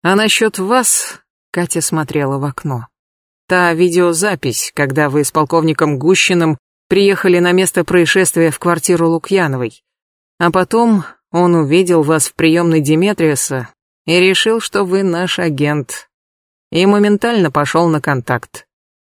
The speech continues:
Он из тех, кто риска не боится. А с вами интересно, когда он понял, что ошибся. "Я могу идти?" спросила Катя. "Да, да, я вас больше не задерживаю.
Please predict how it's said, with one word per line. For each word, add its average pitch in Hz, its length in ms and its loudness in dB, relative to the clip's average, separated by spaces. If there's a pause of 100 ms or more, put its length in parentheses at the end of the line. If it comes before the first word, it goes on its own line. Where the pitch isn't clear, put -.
(200)
Он 208 260 2
из 240 160 0
тех, 214 300 0
кто 214 220 0
риска 190 360 2
не 202 120 2
боится. 151 720 -2 (600)
А 175 180 0
с - 100 -2
вами 143 520 -2 (300)
интересно, 190 760 0
когда 208 340 0
он 143 180 0
понял, 143 440 0 (140)
что - 260 -4
ошибся. - 580 -4 (960)
"Я 202 300 2
могу 208 380 4
идти?" 139 380 -4 (380)
спросила 147 560 -2
Катя. 135 440 -8 (880)
"Да, 247 380 2
да, 247 180 2
я 208 220 2
вас 185 180 0
больше 190 320 2
не 185 120 4
задерживаю. 135 760 0